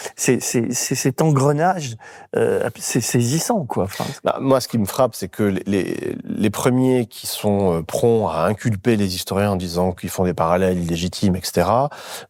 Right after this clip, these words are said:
Speaker 2: euh, d'abord ne voient pas que c'est pas les historiens qui font les parallèles ou les références au Troisième Reich, ce sont les acteurs sociaux eux-mêmes.
Speaker 1: Mm.
Speaker 2: Euh, c'est, euh, Elon Musk qui fait un salut nazi, c'est pas un prof de fac dans un amphi à la Sorbonne.
Speaker 1: Ouais.
Speaker 2: Voilà. Donc, euh, déjà, c'est une première chose.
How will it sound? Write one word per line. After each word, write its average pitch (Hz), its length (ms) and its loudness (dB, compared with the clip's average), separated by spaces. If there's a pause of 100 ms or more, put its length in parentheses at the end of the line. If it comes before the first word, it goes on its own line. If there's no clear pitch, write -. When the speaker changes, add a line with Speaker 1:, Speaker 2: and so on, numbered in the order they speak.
Speaker 2:
euh, 87 420 0
d'abord 110 500 2
ne 95 80 -6
voient 92 240 -2
pas 87 140 0
que 80 220 -10
c'est - 160 -10
pas 98 140 0
les 90 140 -6
historiens 95 340 -2
qui - 100 -10
font - 120 -6
les 80 80 -4
parallèles 87 460 0
ou 87 60 -6
les 82 100 -6
références 85 580 -4
au - 20 -10
Troisième - 320 -2
Reich, 143 260 0
ce - 60 -14
sont - 140 -4
les 92 160 -2
acteurs - 320 -2
sociaux 101 400 -2
eux-mêmes. 104 360 2
Speaker 1:
Mm. - 120 0 (400)
Speaker 2:
Euh, 76 320 2
c'est, 73 400 0 (100)
euh, - 200 -6
Elon 87 220 0
Musk 113 360 2
qui - 140 -8
fait - 140 -2
un 82 60 0
salut 85 240 0
nazi, 87 320 2
c'est - 140 -4
pas 113 140 2
un 90 80 2
prof 92 220 -2
de 92 80 -2
fac 127 280 0
dans 87 200 -2
un 82 80 -2
amphi 87 220 -2
à - 40 4
la 156 80 0
Sorbonne. 110 480 0
Speaker 1:
Ouais. 147 140 -2 (240)
Speaker 2:
Voilà. 92 220 2 (280)
Donc, 95 220 0
euh, - 360 0
déjà, 127 240 0
c'est - 140 -4
une 92 60 -6
première 104 300 2
chose. 98 260 0